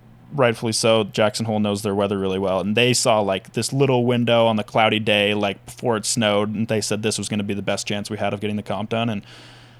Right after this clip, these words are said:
all us athletes were just like, "Look at the snow in the forecast, like, it's gonna snow and it's gonna be sunny on Thursday." But, like, Jackson Hole knew their forecast, and then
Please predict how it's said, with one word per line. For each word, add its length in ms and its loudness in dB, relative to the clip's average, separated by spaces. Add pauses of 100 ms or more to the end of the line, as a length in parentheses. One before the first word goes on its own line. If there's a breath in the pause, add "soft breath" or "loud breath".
(380 loud breath)
all 200 6
us 140 4
athletes 440 2
were 80 -2
just 220 -2
like, 160 -6
"Look 120 0
at 80 -2
the 80 -6
snow 300 0
in 60 2
the 80 -2
forecast, 540 -2
like, 100 -4
it's 120 -4
gonna 160 -2
snow 200 -2
and 80 2
it's 80 -2
gonna 100 -2
be 80 0
sunny 240 -2
on 100 0
Thursday." 320 2
But, 320 0
like, 300 -2 (560 soft breath)
Jackson 300 2
Hole 100 -2
knew 100 -2
their 120 0
forecast, 500 -6
and 120 -4
then 240 -4